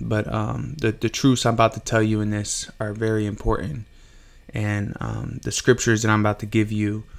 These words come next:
are very real, and they're very ap-, uh, applicable for when you go through loss, uh, like this family has gone through loss in the last couple years. And, of course, you know, I'm a family friend.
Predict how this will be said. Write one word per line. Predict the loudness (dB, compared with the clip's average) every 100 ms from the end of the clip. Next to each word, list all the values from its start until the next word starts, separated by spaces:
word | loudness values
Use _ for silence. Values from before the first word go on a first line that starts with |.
| -18 -20 -12 -6
are | -2
very | 2 2 2
real, | 4 6 6 2 -4 -10 -4
and | -2
they're | 0
very | 2 2 2
ap-, | 0 -2 -2
uh, | -2 -2 -4
applicable | -2 2 2 2 0 0
for | -2 -2
when | 0
you | 2
go | 2 2
through | 0 0
loss, | 2 2 0 -6 -10 -12 -20 -20 -20 -20 -20 -12
uh, | -8 -4
like | -4 -4
this | -6 0
family | 2 2 0
has | 0
gone | -2 -2
through | -2 -2
loss | -2 -4 -4
in | -4
the | -4
last | -4 -6
couple | -6 -4 -4
years. | -4 -4 -6 -8 -8
And, | -6 -4 -4 -6 -10 -20 -20 -20 -20 -8
of | -6 2
course, | 6 6 6
you | 2
know, | 4
I'm | 4 2
a |
family | 2 4 4 2
friend. | 2 4 6 4